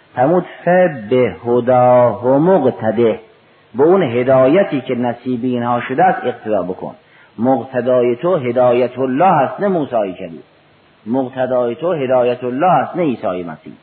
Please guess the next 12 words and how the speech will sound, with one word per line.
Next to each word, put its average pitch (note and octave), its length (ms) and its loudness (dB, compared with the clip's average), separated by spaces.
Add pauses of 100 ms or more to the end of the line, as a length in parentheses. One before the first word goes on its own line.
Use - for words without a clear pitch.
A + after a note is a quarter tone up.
(440)
نفرمود: D3+ 540 0 (140)
«فبه B2 680 0
مقتده»، G#2+ 720 0 (680)
فرمود: D3 340 0 (200)
«فبهداه A#2+ 1800 0
مقتده». F#2 680 -2 (840)
ما D#3+ 220 2
هم F3+ 240 0
همون F#3+ 340 2
را C3+ 120 4
مسئلت G2+ 500 -4
می‌کنیم. F2+ 480 -14